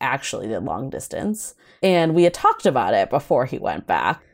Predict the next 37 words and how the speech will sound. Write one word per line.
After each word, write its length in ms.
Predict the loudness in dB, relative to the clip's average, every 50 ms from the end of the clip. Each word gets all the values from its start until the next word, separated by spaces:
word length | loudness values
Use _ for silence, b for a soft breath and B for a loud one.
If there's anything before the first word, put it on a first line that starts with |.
| _ -6
you 140 | -4 -4
know, 300 | -4 -2 -4 -4 -4 -6 -8 -10
keep 220 | -10 -8 -8 -6
it 60 | -2 -2
a 40 |
little 140 | 0 0 0
spicy. 540 | -2 -4 -2 0 0 0 0 -2 -4 -6 -4
And 80 | -2 -2
I'm 100 | 0 0
not 180 | 0 0 0
really 360 | 2 2 4 4 4 4 2
sure 380 | 2 -2 -4 -2 0 2 2 2
how 240 | 0 0 0 0 2
that 280 | 2 0 -2 -2 -4 -6 -10
conversation 680 | -8 -4 -2 0 2 2 2 4 2 2 2 2 2 2
got 220 | 4 4 4 4
instigated. 640 | 2 2 2 2 0 0 2 4 4 4 6 4 4
I 100 | 4 4 2
can't 340 | 0 -2 0 0 0 0
fully 240 | 0 0 2 2 2
remember. 680 | 2 2 2 2 2 2 4 6 6 6 6 4 0 -4 b b
But 480 | -2 2 4 6 6 8 6 6 6 4
I 140 | 4 2 2
do 320 | 2 2 4 4 6 6 6
remember, 600 | 6 6 6 4 4 2 4 4 4 6 6 6 6
like, 180 | 6 6 4 2
when 200 | 0 0 2 2
we 120 | 2 2
were 140 | 4 2 2
doing, 680 | 2 2 2 4 4 6 6 6 6 4 4 2 2 0
like, 180 | 0 -2 0
long 240 | 0 0 0 0 0
distance 340 | -2 -4 -4 -4 -6 -4 -2
over 160 | -2 0 2
the 80 | 0 0
holidays, 880 | 0 0 0 0 0 0 0 0 0 0 0 0 -2 -4 -6 -8 -10 -12 b b b b b
it 260 | 4 4 4 2 -4